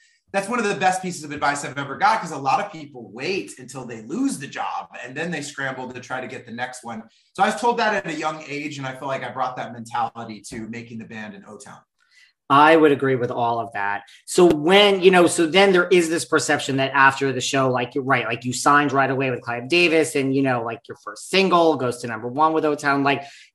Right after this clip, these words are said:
Speaker 2: it, there is a perception like it just happened overnight. Like, is that true? Like, the show ended, you signed, and then you were, like, uber famous overnight? Or is that, am I missing a lot of steps?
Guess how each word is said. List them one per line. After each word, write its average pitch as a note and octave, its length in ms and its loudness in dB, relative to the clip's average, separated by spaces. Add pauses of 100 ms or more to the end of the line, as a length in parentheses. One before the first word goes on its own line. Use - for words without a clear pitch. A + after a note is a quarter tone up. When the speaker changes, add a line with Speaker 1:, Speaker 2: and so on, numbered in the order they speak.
(100)
Speaker 2:
it, G3 180 8
there G3 160 8
is G#3 200 10
a G#3 60 4
perception D#3+ 500 2
like C3+ 180 2
it C3 140 -2
just C#3 200 0
happened C3+ 540 4
overnight. B2 800 0 (260)
Like, C#3+ 240 0
is D3+ 200 4
that D3 300 4
true? E3+ 340 4
Like, C3 320 0
the B2+ 60 -4
show D3+ 280 2
ended, C#3 560 2 (160)
you B2+ 80 -6
signed, C3+ 480 4
and C3 160 -2
then B2+ 140 0
you B2+ 100 2
were, B2 100 -2
like, A#2 220 -4 (100)
uber C3 280 0
famous B2 400 -6
overnight? B2 480 -2
Or C3 260 0
is A#2 200 -4
that, A#2+ 420 2
am B2 100 -4
I A#2+ 80 0
missing A#2+ 320 -6
a A2 80 -8
lot G#2 160 -4
of G2 80 -14
steps? - 580 -16